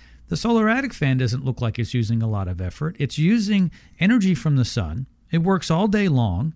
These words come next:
It takes a rest at night because the sun goes down,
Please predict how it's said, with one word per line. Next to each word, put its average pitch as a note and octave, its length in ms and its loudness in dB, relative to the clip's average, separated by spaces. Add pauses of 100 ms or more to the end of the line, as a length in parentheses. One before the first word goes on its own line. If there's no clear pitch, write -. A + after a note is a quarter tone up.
It D3+ 140 -6
takes G3+ 260 0
a D#3+ 80 2
rest E3+ 380 0
at F3 60 -4
night F3+ 320 2
because D3+ 280 0
the C#3+ 80 -2
sun A3 300 4
goes A#2 240 4
down, B2 320 0